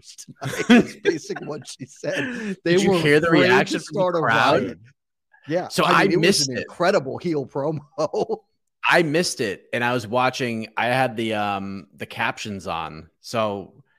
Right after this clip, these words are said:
Speaker 2: he goes, "So yeah," all I saw was like, "Oh, it's Mexican Independence Day." And I was like, "Oh, she's shouting out the, the
Speaker 1: Mm.
Speaker 2: day in,
Speaker 1: She,
Speaker 2: in the
Speaker 1: she was
Speaker 2: fighters."
Speaker 1: not.
Speaker 2: And then I went, then I
Speaker 1: She
Speaker 2: went
Speaker 1: was
Speaker 2: back and
Speaker 1: not.
Speaker 2: rewound it, and I was like, "Oh, now I understand why the crowd was like,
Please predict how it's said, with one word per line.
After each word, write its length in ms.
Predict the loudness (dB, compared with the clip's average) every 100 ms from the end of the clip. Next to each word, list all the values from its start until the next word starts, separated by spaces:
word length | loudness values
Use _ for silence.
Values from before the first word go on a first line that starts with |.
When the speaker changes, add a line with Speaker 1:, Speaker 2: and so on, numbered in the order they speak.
| _ _
Speaker 2:
he 60 | -4
goes, 160 | -4 -2
"So 60 |
yeah," 400 | -4 -4 -2 0
all 200 | 4 6
I 80 | 4
saw 260 | 4 2 2
was 160 | 0
like, 180 | -4 -6 -2
"Oh, 160 | 0
it's 140 | -2 -4
Mexican 380 | -6 -4 -4 -4
Independence 580 | -4 -4 -4 -4 -6
Day." 220 | -6 -6 -4
And 120 | -6
I 80 | -8
was 120 | -8
like, 220 | -8 -8 _ _ _ _ _ -4
"Oh, 160 | -2
she's 220 | -2 -6
shouting 380 | -4 0 0 0
out 240 | 0 0 -2 -6 _ _ _ _ -20
the, 220 | -16 -6
the 140 | -2
Speaker 1:
Mm. 40 | 2
Speaker 2:
day 520 | 4 4 0 -2 -2
in, 40 |
Speaker 1:
She, 120 | -2 -4
Speaker 2:
in 200 | -2 0
the 60 | 2
Speaker 1:
she 0 |
was 80 | 2
Speaker 2:
fighters." 280 | 2 2
Speaker 1:
not. 220 | 0 0 0
Speaker 2:
And 140 | 2
then 80 | 2
I 80 | 4
went, 200 | 2 -2 _ _ _ -4
then 140 | 0 2
I 40 |
Speaker 1:
She 20 |
Speaker 2:
went 80 | 2
Speaker 1:
was 100 | 2
Speaker 2:
back 180 | 2 2
and 60 | 0
Speaker 1:
not. 60 | -4
Speaker 2:
rewound 400 | -2 -2 -2 -4
it, 180 | -8 -10 _ -8
and 120 | -4
I 100 | -2
was 120 | -4
like, 160 | -6 -8 _ _ _ _
"Oh, 460 | -2 2 2 0 -8
now 340 | -6 -2 -2
I 100 | -2
understand 480 | -6 -8 -8 -6 -6
why 160 | -6 -6
the 100 | -8
crowd 240 | -6 -4
was 100 | -4 -10
like, 160 | -14